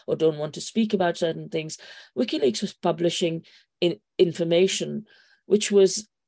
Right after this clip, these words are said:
in the public interest and wasn't doing it for money. So these are important reasons why WikiLeaks was special and different. And that's why the United States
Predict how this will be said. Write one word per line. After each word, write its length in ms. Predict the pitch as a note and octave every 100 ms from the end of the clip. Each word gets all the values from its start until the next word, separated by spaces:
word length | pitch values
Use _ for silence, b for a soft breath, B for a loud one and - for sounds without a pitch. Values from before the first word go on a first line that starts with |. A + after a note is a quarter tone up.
| _
in 180 | A#3+ C4
the 80 | A#3+
public 360 | G#3 F3 F3 F3+
interest 420 | F3 - - -
and 160 | D#3+
wasn't 320 | E3 F#3 G3 F3+
doing 240 | E3 D#3
it 160 | D3+ -
for 80 |
money. 340 | C#3+ D3+ G#2+ - _ _ B B B B B B
So 120 | - F#3+
these 380 | F#3 C4+ C4+
are 240 | A#3 G3+ F#3 b b b _ -
important 540 | G3+ G3+ G#3+ A3+ G#3
reasons 340 | E3+ E3+ E3
why 100 | F3
WikiLeaks 440 | E3 E3+ F3 E3 -
was 100 | E3
special 300 | E3 D#3+ D#3
and 120 | D#3
different. 340 | D#3+ - D#3
And 120 | E3 E3+
that's 300 | F#3 F#3 F3+
why 240 | E3 D#3+
the 100 | D#3+
United 380 | E3 D#3+ D#3+ -
States 400 | - D3+ -